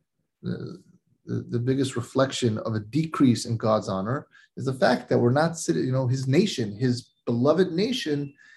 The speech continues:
is in Gullus, we're exiled, and his temple's destroyed, and it's just rubbles and ruins. If you go see it, you know, and there's a mosque on it, that is the ultimate desecration of God's honor in a sense, or, uh,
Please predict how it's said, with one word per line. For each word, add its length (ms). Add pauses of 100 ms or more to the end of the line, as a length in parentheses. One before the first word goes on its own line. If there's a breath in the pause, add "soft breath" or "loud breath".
(120 soft breath)
is 120
in 140
Gullus, 420
we're 160
exiled, 580
and 140
his 240
temple's 540
destroyed, 640
and 160
it's 80
just 300
rubbles 500
and 160
ruins. 400 (380 soft breath)
If 60
you 80
go 140
see 380
it, 160
you 80
know, 120
and 100
there's 100
a 60
mosque 480
on 180
it, 240 (340 loud breath)
that 140
is 160
the 300
ultimate 560
desecration 1080
of 200
God's 280
honor 380
in 80
a 40
sense, 640
or, 400
uh, 180